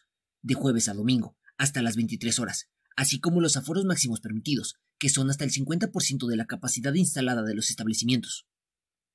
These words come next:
Sin embargo, Atala García indicó que son los centros de culto los que representan el mayor interés de la administración municipal en esta temporada, ya que en Morelia no son muchos los de abarrotar los bares o centros nocturnos, sino más bien de ir a los templos y la movilidad en el centro histórico.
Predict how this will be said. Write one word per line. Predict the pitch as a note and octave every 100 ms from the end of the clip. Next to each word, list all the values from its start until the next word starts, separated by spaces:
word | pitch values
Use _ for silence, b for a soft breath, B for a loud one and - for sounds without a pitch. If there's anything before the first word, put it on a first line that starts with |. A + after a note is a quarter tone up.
| _ _ -
Sin | - D3
embargo, | A#2+ B2 C3 A2 - B
Atala | C#3+ C#3+ G3+ B3
García | C3 A2 B2+ G#2+ -
indicó | C#3+ C#3 F#3 F3+
que | -
son | A3
los | G3+ F#3+
centros | E3 A#2 A2+
de | A#2
culto | E3 C#3+ G#2+
los | F#3+ F#3+
que | G3
representan | F3+ F#3+ G3 G#3+ B3+
el | A3
mayor | C3+ C3
interés | C3+ B2+ A#2+ A#2+
de | C#3
la | A#2
administración | A2+ A#2+ A2+ A#2 C3+ A#2+
municipal | A2+ G#2 A2+ C3 A#2+
en | A#2
esta | A2+
temporada, | - F#2+ A2 A#2 - -
ya | - F#3
que | C4+
en |
Morelia | G#3+ A#2+ A2+ A#2
no | F#3+
son | A#3+ A#3
muchos | C#3+ A2+ -
los | B2+
de | C3+
abarrotar | B2+ B2+ C3 - D#3
los | F#3+ D3+
bares | D3 A2+ - -
o | C#3+
centros | D#3+ C#3 A2
nocturnos, | A2 - C#3+ F#2 - b
sino | - F3 F3+
más | A3+ F#3
bien | C3 A2
de | B2+
ir | E3+ A3+
a |
los | F3+ -
templos | D#3 B2+ A#2+ -
y | D#3+
la | E3+
movilidad | D#3+ D3+ D3+ F3
en | C3+
el | A2+
centro | C3+ A2+
histórico. | A2 A#2+ G2+ -